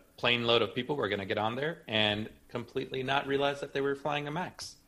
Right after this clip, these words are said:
I think only a few of us will actually ever notice or,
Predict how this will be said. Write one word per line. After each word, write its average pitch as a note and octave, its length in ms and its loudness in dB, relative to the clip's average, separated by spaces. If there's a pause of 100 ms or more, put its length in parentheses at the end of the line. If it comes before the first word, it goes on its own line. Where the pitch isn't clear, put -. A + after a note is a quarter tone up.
(300)
I G#2 60 -4
think B2+ 380 2
only B2+ 220 2
a A2 40 4
few C3 260 2
of B2 100 2
us B2+ 200 2
will A#2 160 0
actually A#2 380 -2
ever G#2+ 460 -2 (340)
notice G#2 640 2
or, F#2 320 -2